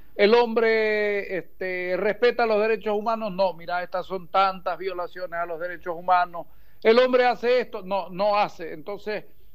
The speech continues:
estoy trabajando sobre eso y, y estoy conforme, muy contento con, con lo que, con lo que voy escribiendo, con todo lo que he investigado.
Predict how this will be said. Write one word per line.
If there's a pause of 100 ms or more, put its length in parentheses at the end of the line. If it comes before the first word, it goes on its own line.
(100)
estoy
trabajando
sobre
eso
y,
y
estoy
conforme,
muy
contento
con, (540)
con
lo
que,
con
lo
que
voy
escribiendo,
con
todo
lo
que
he
investigado.